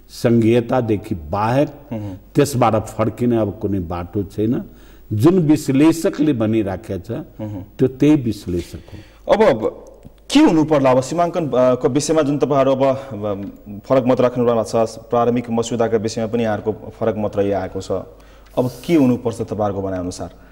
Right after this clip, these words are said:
Speaker 1: हेर्नुहोस् र, यति
Speaker 2: मह्म।
Speaker 1: राम्रो छ कि पछिल्लो समयमा सङ्घीयतामा चौध प्रदेशको खाका स-,
Speaker 2: मह्म।
Speaker 1: बहुमतले लाए,
Speaker 2: मह्म।
Speaker 1: राज्य पुनर्संरचना समितिले।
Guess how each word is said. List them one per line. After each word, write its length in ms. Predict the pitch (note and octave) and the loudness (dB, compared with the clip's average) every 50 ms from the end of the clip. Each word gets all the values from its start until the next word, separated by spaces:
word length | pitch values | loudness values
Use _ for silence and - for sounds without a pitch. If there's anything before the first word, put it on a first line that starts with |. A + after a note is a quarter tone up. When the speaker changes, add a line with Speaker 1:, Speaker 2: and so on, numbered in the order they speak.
| - - - | -20 -8 -4
Speaker 1:
हेर्नुहोस् 380 | C3+ C3+ D#3 D#3+ C#3+ - - C3+ | -2 0 0 0 -2 0 -2 -4
र, 120 | C3 - - C3+ | -4 -2 -2 -2
यति 260 | A#2+ A2+ A2 C3+ E3+ | -2 0 2 4 4
Speaker 2:
मह्म। 100 | D#3 A2+ | 4 6
Speaker 1:
राम्रो 360 | A2+ A#2 B2 C#3 C#3+ C#3 C#3 | 4 4 4 2 2 2 0
छ 160 | C#3 - - | 0 -2 -6
कि 480 | G2+ F2+ F2+ B2+ B2+ D3 D3 - - - - - - - - - - - - - - - - - - - - - - - - - - | -6 -4 -2 -4 -4 -4 -4 -8 -14 -20 -20 -20 -20 -20 -20 -20 -20 -20 -20 -20 -20 -20 -20 -20 -20 -20 -20 -20 -20 -20 -20 -4 2
पछिल्लो 400 | - C3 C3 - - D#3 F3 F3+ | 2 2 2 2 2 4 4 4
समयमा 500 | - - - C#3 C3 B2+ B2+ B2+ C3+ C#3 | 2 2 0 2 2 4 4 4 2 2
सङ्घीयतामा 960 | C3+ C3+ - B2+ A#2 A2+ A2 G#2 G#2 A2 A2 G#2+ G#2+ - G2+ G#2 G2 A2 A#2 | 0 -4 -4 -2 0 0 2 2 2 2 2 0 -2 -4 -6 -4 -2 -2 -4
चौध 380 | A#2 - - C3 B2 B2 A#2 C3 | -4 -4 0 0 0 2 2 0
प्रदेशको 720 | B2+ G#2+ - G#2+ G#2 G2 F#2+ G2+ G2+ G2+ - - - G#2+ | -2 0 -2 -4 -2 -2 0 -2 -2 -2 -6 -10 -10 -10
खाका 420 | - - - F#2+ F2 - - F#2+ F#2+ | -10 -8 -10 -10 -10 -8 -8 -8 -8
स-, 320 | - - - - - - - - - - - | -8 -12 -20 -20 -20 -20 -20 -20 -20 -8 -2
Speaker 2:
मह्म। 120 | - G#2+ A#2 | 0 2 2
Speaker 1:
बहुमतले 540 | A#2+ B2+ B2+ B2+ B2 A#2 B2 - G2+ G2 | 4 4 4 2 2 0 0 -4 -4 -4
लाए, 400 | F#2+ F2+ E2+ E2 F2 F2+ F#2+ F#2+ - - - - | -4 -4 -4 -6 -6 -6 -8 -10 -12 -14 -12 -12
Speaker 2:
मह्म। 120 | G#2 G2+ F#2 F2+ - - | -10 -10 -12 -14 -8 0
Speaker 1:
राज्य 320 | A2 A#2 A#2 A#2 G#2 A2+ A2+ | 2 2 2 2 2 0 -2
पुनर्संरचना 920 | - - A2 G#2 G2+ F#2+ F2 - - F#2+ F#2 F2 F#2 F2+ - - G2 G#2+ G#2 | -2 -2 -2 -2 -2 -2 -4 -6 -6 -4 -4 -4 -4 -6 -6 -4 -4 -4 -4
समितिले। 800 | G2+ - - F#2 E2+ E2 D2+ D2+ - E2 D2+ D2 F2+ B2 F3 | -4 -4 -6 -6 -6 -6 -8 -10 -10 -10 -10 -8 -8 -8 -10